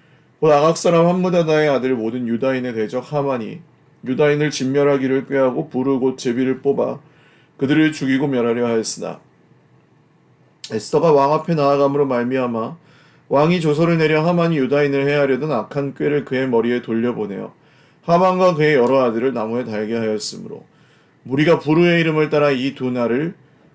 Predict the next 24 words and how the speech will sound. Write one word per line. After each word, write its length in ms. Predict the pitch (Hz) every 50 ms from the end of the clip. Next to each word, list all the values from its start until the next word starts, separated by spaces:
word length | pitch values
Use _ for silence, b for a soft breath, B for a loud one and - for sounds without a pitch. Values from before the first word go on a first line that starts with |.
| _ _
부림이라 460 | - 131 139 147 151 151 143 143 139
하고, 300 | 131 123 113 104 110 101
유다인이 680 | 110 120 127 143 143 139 139 139 139 143 143 139 131 127
이 60 | 123
글의 220 | 123 135 135 127
모든 320 | 117 113 117 120 139 135 123
말과 320 | 120 117 117 110 120 113
이 120 | 113 113 117
일에 180 | 120 120 113
보고당한 500 | 113 117 113 113 123 117 117 113 110 110
것으로 280 | 101 101 - - 120 127
말미암아 600 | 120 113 104 101 98 107 101 95 98 95 - - b b b b b b b b b b _
뜻을 280 | 175 190 190 202 202
정하고 360 | 190 185 175 170 165 156 175 170
자기들과 560 | 143 135 123 123 143 147 151 147 143 143 135
자손과 500 | 127 117 110 123 139 135 135 131 135 127
자기들과 640 | 120 120 113 117 123 123 135 127 127 135 131 127 143
화합한 420 | 170 175 175 175 - 175 170 160
자들이 320 | 147 147 131 123 123 127 127
해마다 400 | 139 175 175 175 175 165 165 156
그 160 | 143 143 123
기록하고 500 | - - 127 131 127 - 143 135 127 127
정해놓은 560 | 127 - 123 117 123 127 127 127 127 123 123 -
때 320 | 131 123 120 123 151